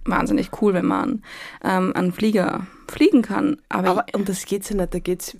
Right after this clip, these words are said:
Speaker 2: also ich weiß
Speaker 1: ich,
Speaker 2: auch
Speaker 1: ich applaudiere
Speaker 2: nicht.
Speaker 1: doch nicht dafür, dass ich am Leben geblieben bin.
Speaker 2: Aber ich find, das war halt, früher war das ganz normal.
Speaker 1: Weiß
Speaker 2: Und ich
Speaker 1: nicht.
Speaker 2: find, das hat abgenommen. Und jetzt ist es so,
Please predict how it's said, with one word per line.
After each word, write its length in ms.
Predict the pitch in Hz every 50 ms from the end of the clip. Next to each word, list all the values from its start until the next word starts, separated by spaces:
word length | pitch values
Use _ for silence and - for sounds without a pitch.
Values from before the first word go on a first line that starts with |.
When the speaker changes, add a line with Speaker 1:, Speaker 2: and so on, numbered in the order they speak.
| - -
Speaker 2:
also 180 | 170 170 202
ich 80 | 202 175
weiß 180 | 180 190 196
Speaker 1:
ich, 60 | - 220
Speaker 2:
auch 80 | 202 190
Speaker 1:
ich 60 | 285
applaudiere 440 | 311 180 170 - 226 - 226 247 254
Speaker 2:
nicht. 120 | 277 277
Speaker 1:
doch 40 | -
nicht 240 | - 269 269 - -
dafür, 340 | 254 240 - - - 247 254
dass 220 | 254 240 233 - -
ich 340 | 226 220 220 - - -
am 200 | - 214 202 208
Leben 300 | 202 196 208 240 392 339
geblieben 520 | 262 226 202 - - 190 185 185 190 185 185
bin. 340 | - 180 180 190 196 185 - - - - - - - - - - - _ _ _ - - - - - -
Speaker 2:
Aber 120 | 196 226 254
ich 100 | 220 -
find, 220 | - 247 240 -
das 120 | 226 -
war 100 | - 220
halt, 160 | 226 240 - -
früher 480 | - - - 208 226 262 330 330 262
war 100 | 220 202
das 160 | 202 196 -
ganz 340 | - 160 147 165 226 - -
normal. 640 | - 214 190 170 143 131 131 127 127 139 151 208 285 539 - - _ _ _
Speaker 1:
Weiß 300 | - 185 190 175 170 175 -
Speaker 2:
Und 60 | 226
ich 60 | 220
Speaker 1:
nicht. 100 | 277 -
Speaker 2:
find, 180 | 214 254 254 247
das 100 | 226 -
hat 180 | 233 226 -
abgenommen. 640 | 180 196 196 - - 214 185 170 156 147 143 143 143 -
Und 200 | 175 185 165 -
jetzt 280 | 165 160 185 - -
ist 120 | 240 214 208
es 180 | 202 190 -
so, 300 | - 214 208 190 - -